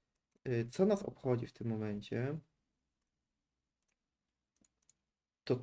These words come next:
to, że patrzcie, patrzcie, patrzcie, patrzcie. O. Dragony,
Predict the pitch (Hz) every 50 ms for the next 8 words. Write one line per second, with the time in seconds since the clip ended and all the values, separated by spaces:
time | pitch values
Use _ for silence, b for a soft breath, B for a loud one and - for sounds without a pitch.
0 | - - - - 135 120 113 107 107 107 107 107 110 113 117 123 127 135 147 175
1 | 196 190 190 - _ _ _ _ _ _ _ _ _ - 120 127 120 120 - -
2 | - - - - - - - _ _ - - - - - - - - _ - -
3 | - _ - - - _ - - - - - - _ _ _ _ _ _ _ -
4 | - - - _ _ _ _ _ _ _ _ _ _ - _ _ _ _ _ _
5 | _ _ _ _ - - 127 120 120 117 107 113 127 160